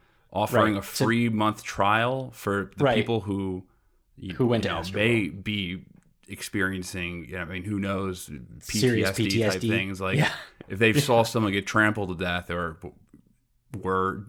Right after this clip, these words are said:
Speaker 1: in that situation where they thought that maybe they could die, that was
Speaker 2: Yep,
Speaker 1: their
Speaker 2: they're
Speaker 1: solution.
Speaker 2: gonna get a, they're gonna get a month. Yeah.
Speaker 1: You could get 'em a
Speaker 2: month
Speaker 1: free
Speaker 2: of
Speaker 1: month.
Speaker 2: Headspace.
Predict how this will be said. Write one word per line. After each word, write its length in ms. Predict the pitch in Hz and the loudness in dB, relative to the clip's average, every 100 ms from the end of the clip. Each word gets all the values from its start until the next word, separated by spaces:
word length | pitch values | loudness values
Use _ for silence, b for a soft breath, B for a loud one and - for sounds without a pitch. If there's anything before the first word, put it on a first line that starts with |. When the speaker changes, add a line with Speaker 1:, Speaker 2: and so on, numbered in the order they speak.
| - | 0
Speaker 1:
in 160 | 120 | 2
that 200 | 107 98 | 2 0
situation 600 | 92 101 98 98 98 95 92 | -4 -6 -2 0 0 -2 -2
where 100 | 92 | -2
they 140 | 90 | -4
thought 360 | - 104 101 95 | 0 2 2 0
that 80 | 85 | -2
maybe 200 | 98 95 | -2 0
they 160 | 95 | -2
could 200 | 92 87 | -2 -4
die, 520 | 90 92 85 80 80 - b b b b b b _ _ _ _ - - _ _ - | 0 0 0 -2 -6 -10 b b b b b b _ _ _ _ -20 -20 _ _ -4
that 200 | 107 - | -2 2
was 60 | |
Speaker 2:
Yep, 80 | 117 | 4
Speaker 1:
their 120 | 107 | 4
Speaker 2:
they're 100 | 104 | 4
Speaker 1:
solution. 200 | - - | 6 6
Speaker 2:
gonna 140 | - 139 | 6 6
get 20 | 127 | 4
a, 40 | |
they're 100 | 139 | 4
gonna 160 | 147 147 | 4 4
get 100 | 139 | 4
a 40 | |
month. 360 | 123 123 101 - - | 4 4 2 -4 -4
Yeah. 240 | 131 110 | 0 2
Speaker 1:
You 80 | 107 | 2
could 120 | 113 | 2
get 100 | 113 | 4
'em 60 | 131 | 4
a 60 | |
Speaker 2:
month 180 | 139 143 | 4 6
Speaker 1:
free 100 | 113 | 6
Speaker 2:
of 80 | 110 | 6
Speaker 1:
month. 320 | 113 - - | 6 4 0
Speaker 2:
Headspace. 300 | 104 98 - | -6 -6 -8